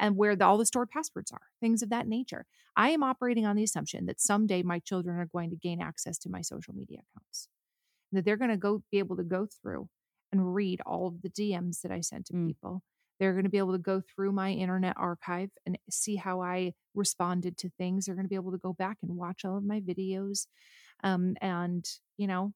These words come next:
Speaker 1: maybe relive some good memories of me of like, "Oh, I always loved it when Mom said that," or whatever. Um, but really more than anything, what I want, my,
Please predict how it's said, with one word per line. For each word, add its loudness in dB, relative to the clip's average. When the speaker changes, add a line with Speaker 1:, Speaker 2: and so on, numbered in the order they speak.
Speaker 1:
maybe 2
relive 2
some 2
good 4
memories 2
of -10
me 4
of 0
like, 0
"Oh, 0
I 0
always -2
loved -2
it -6
when -4
Mom -4
said -6
that," -4
or -4
whatever. -4
Um, 2
but 2
really 4
more 6
than 2
anything, 0
what 4
I 6
want, 2
my, -2